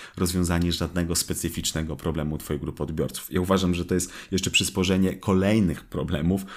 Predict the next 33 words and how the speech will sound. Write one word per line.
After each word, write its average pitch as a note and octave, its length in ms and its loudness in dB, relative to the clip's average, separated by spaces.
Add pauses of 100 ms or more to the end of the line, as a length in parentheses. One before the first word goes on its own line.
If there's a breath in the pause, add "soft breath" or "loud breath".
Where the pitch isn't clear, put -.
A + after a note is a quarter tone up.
(200 loud breath)
w D#2+ 160 0
postaci E2+ 400 -4
spamu F#2 420 2
i E2+ 80 2
dużej E2+ 320 -2
ilości D#2 340 -2
maili, F#2 280 4
tak - 180 -4
jakbym E2 300 2
miał D#2+ 180 2
ich D2+ 140 -4
po - 100 -6
prostu - 220 -8
za D2+ 120 -4
mało D2 180 -2
na C#2 100 -4
swojej C2+ 240 -4
skrzynce. - 360 -4 (340 loud breath)
To A#2+ 100 4
już A#2+ 100 2
po A#2 140 2
prostu G2 260 -2
nie F2+ 140 4
działa. F2 160 2 (120)
Jeżeli E2+ 260 -2
masz F#2+ 240 2
to F2+ 100 -2
zrobione E2+ 360 0
u D#2+ 40 -2
siebie D2+ 220 -6
w - 60 -6
sklepie G#2 320 0
internetowym, F2+ 640 0